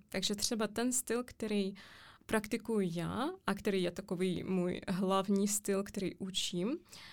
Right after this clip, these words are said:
se jmenuje Ashtanga Vinyasa Yoga. A to je docela právě dynamický styl. A i docela fyzicky náročný, ale super je, že, um, začínáme velice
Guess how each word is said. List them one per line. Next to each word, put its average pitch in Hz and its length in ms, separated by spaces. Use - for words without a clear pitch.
se - 160
jmenuje 240 640
Ashtanga 226 520
Vinyasa 208 540
Yoga. 175 440
A 208 80
to 208 120
je 254 100
docela 240 380
právě 220 360
dynamický 208 720
styl. 196 400
A 190 320
i 214 140
docela 202 680
fyzicky 208 420
náročný, 185 640
ale 196 200
super 208 320
je, 196 280
že, 180 320
um, 185 340
začínáme 202 920
velice 190 520